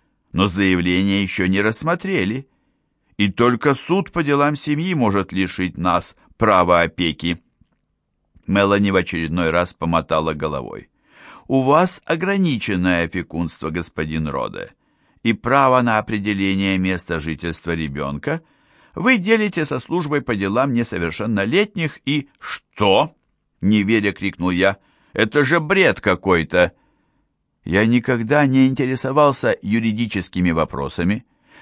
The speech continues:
Все это улаживала Ким, но о таком ограничении я никогда не слышал. «Ха!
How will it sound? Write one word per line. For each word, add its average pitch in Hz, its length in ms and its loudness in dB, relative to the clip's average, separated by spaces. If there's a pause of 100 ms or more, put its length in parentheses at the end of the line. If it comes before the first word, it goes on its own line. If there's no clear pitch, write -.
Все - 200 0
это 196 300 4
улаживала 131 760 4
Ким, 90 500 0 (580)
но 95 220 4
о 90 60 2
таком 85 400 2
ограничении 85 880 0
я 73 400 0
никогда 87 540 -2
не 85 140 0
слышал. - 520 -10 (380)
«Ха! 117 260 2